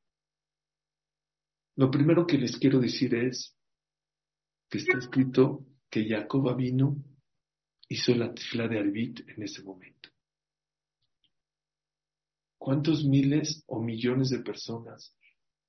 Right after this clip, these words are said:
decimos Arvit gracias a la inspiración de la tefilá de Jacob Avinu que hizo en momentos de oscuridad?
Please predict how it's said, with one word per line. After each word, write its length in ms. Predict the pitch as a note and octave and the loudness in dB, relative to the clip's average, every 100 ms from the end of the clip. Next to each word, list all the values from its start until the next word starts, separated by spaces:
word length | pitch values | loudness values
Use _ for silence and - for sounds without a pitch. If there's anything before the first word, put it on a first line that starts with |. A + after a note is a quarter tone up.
| _ _ | _ _
decimos 500 | A2+ - - C#3 C3+ | -2 0 2 2 2
Arvit 400 | B2 A2+ B2 C3+ D3 | -2 0 -2 -2 0
gracias 760 | B2+ B2+ B2+ - D#3+ D3+ - _ _ _ _ - | 2 2 0 -2 -2 -4 -8 _ _ _ _ -8
a 100 | A#2 | -4
la 140 | A#2 | -2
inspiración 1080 | A#2 - - A#2+ A2 - - C#3+ D#3 E3 - _ | -2 -2 -2 0 0 -2 0 2 2 -2 -10 _
de 140 | A#2+ | 0
la 180 | A#2+ A#2 | 0 0
tefilá 640 | - G#2+ A2 A2+ D3+ - - _ _ _ _ | -4 -6 -4 -2 -2 -4 -12 _ _ _ _
de 220 | B2+ A2+ | 0 2
Jacob 380 | A2 G#2+ D3+ C#3+ | 2 2 4 6
Avinu 340 | C3 C3+ C#3+ | 8 6 6
que 80 | C#3 | 2
hizo 200 | C3 C3+ | 2 2
en 120 | C3+ | 2
momentos 580 | B2+ A2+ B2+ C3 C3+ - | 2 0 -2 -2 -2 -2
de 80 | - | -2
oscuridad? 640 | - - G#2+ G2+ G2+ - | -4 -6 -8 -6 -8 -10